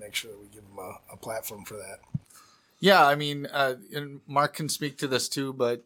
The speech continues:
Speaker 2: so much of the music business is about networking, and, uh, you know, if, if you're not at least out there in a scenario like Mile of Music, at least shaking some hands and introducing yourself, um, you're probably missing out on a,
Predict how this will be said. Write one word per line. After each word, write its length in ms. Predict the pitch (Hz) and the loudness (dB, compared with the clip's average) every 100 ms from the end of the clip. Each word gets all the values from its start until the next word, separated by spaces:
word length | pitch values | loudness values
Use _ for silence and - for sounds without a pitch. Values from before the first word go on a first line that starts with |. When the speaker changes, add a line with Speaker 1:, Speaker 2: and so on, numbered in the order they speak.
| - 123 120 | -14 -14 -6
Speaker 2:
so 220 | - 147 | 0 2
much 320 | 135 123 - | 2 2 2
of 180 | 123 113 | 2 2
the 60 | |
music 340 | 117 113 110 104 | 0 -2 -6 -2
business 480 | 110 110 110 98 - _ - | -2 -2 -8 -12 -14 _ -4
is 220 | 123 104 | -2 -2
about 380 | 101 101 104 - | -4 -6 -6 -6
networking, 680 | 117 110 110 98 110 104 98 - | -6 -4 -6 -6 -8 -12 -12 -4
and, 340 | 107 101 98 | -2 -2 -6
uh, 300 | 101 98 98 98 | -6 -8 -10 -14
you 140 | - 104 | -10 -8
know, 240 | 98 92 95 | -8 -12 -10
if, 200 | 110 107 _ - - - - | -8 -8 _ -20 -20 -8 -4
if 140 | 147 | -2
you're 100 | 160 | 2
not 200 | 160 160 | 6 6
at 120 | 143 | 4
least 320 | 135 135 123 | 2 -2 0
out 220 | 127 120 120 | 2 2 2
there 440 | 120 117 113 110 _ _ _ _ _ - - | 2 2 -2 -4 _ _ _ _ _ -18 -6
in 180 | 127 117 | -6 -4
a 200 | 113 104 | -6 -6
scenario 840 | - - - - 117 117 113 113 | -4 -4 -6 -6 -4 -4 -4 -4
like 220 | 110 98 | -4 -4
Mile 240 | 113 107 107 | -2 -2 -2
of 60 | |
Music, 380 | 107 107 110 98 | -6 -8 -8 -6
at 80 | 107 | -8
least 200 | 107 - | -6 -6
shaking 340 | 113 107 113 | -4 -6 -6
some 160 | - 104 | -10 -8
hands 380 | 110 110 107 104 | -6 -6 -8 -8
and 100 | 107 | -10
introducing 560 | 104 110 107 104 117 | -10 -10 -8 -8 -8
yourself, 600 | 104 98 107 101 98 - | -10 -6 -4 -6 -8 -8
um, 360 | - 101 95 90 _ - - _ _ | -2 -2 -2 -12 _ -20 -20 _ _
you're 80 | 165 | 0
probably 440 | 160 135 120 117 | 4 4 2 -2
missing 340 | 107 101 - 101 | -4 -4 -4 -6
out 240 | 98 98 - | -6 -8 -4
on 360 | 101 95 92 - | -2 -2 -8 -8
a, 120 | 107 | -8